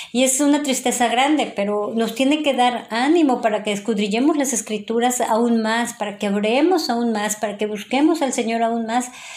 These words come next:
a que vivamos la palabra de Dios, para que nosotras mismas podemos, podamos ser algo para otras mujeres que nosotras mismas no tuvimos.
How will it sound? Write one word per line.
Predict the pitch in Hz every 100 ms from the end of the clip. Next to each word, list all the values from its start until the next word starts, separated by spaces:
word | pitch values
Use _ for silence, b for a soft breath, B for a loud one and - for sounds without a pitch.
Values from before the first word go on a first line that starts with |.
| B -
a | 220
que | 226
vivamos | 226 233 233 254 269
la | 262 220
palabra | - 214 214 247 269 262
de | 220
Dios, | 208 220 240 240 -
para | 202 202 202 -
que | 214
nosotras | 208 208 269 269 339 320
mismas | 269 254 254
podemos, | 254 226 233 247 254 -
podamos | - 220 233 254
ser | 254 - 247 - -
algo | 220 240 254 262 240
para | - 214 208
otras | 214 233 254 254
mujeres | 254 240 220 226
que | 233
nosotras | 220 208 - 285
mismas | 262 247 247
no | 240
tuvimos. | 247 240 285 277